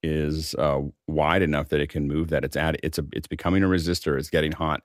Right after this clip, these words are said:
And if it gets much hotter than that, you have a lot of other problems other than power. So,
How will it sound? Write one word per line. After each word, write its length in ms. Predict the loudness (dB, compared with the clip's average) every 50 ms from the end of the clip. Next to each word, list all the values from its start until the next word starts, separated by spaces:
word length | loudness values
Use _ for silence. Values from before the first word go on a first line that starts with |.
| -4
And 180 | -4 -4 -4 -4 -6
if 160 | -12 -10 -10
it 80 | -6 -2
gets 200 | -2 -2 0 0
much 180 | -2 -2 0 2
hotter 220 | 2 2 2 2
than 180 | 0 0 0 0
that, 240 | 0 0 -2 -2 -6 -12 -18 -20 -20 -20 -20 _ _
you 80 | 0 2
have 80 | 2
a 80 | 2 4
lot 220 | 4 4 6 6
of 100 | 4 4
other 140 | 2 2 0
problems 420 | 2 2 2 2 4 2 0 -2 0
other 160 | -2 -2 -2
than 160 | -4 -8 -10
power. 400 | -8 -8 -6 -6 -6 -8 -10 -14 _ _ _ _ -20
So, 220 | -14 -12 -12 -12